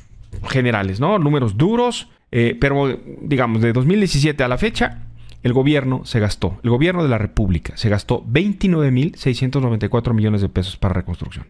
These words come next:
Ahora, datos de sedatu, datos de Román Meyer Falcón, secretario de sedatu. Por los sismos de hace dos años,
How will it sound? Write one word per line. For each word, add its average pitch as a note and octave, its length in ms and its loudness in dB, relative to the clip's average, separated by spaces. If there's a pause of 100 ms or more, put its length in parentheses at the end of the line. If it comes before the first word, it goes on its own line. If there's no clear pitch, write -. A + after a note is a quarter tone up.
(160)
Ahora, A2+ 440 -2 (220)
datos D#3+ 440 0
de D#3+ 300 0
sedatu, G2+ 480 -2 (220)
datos B2+ 380 0
de B2 60 2
Román B2 460 0
Meyer A#2+ 360 2
Falcón, G2+ 540 -4 (200)
secretario G#2 600 0
de F#2+ 80 0
sedatu. - 500 -6
Por D3+ 180 2
los D#3+ 160 0
sismos A3+ 320 2
de E3+ 100 4
hace E3 180 0
dos C#3 220 0
años, A#2+ 440 -2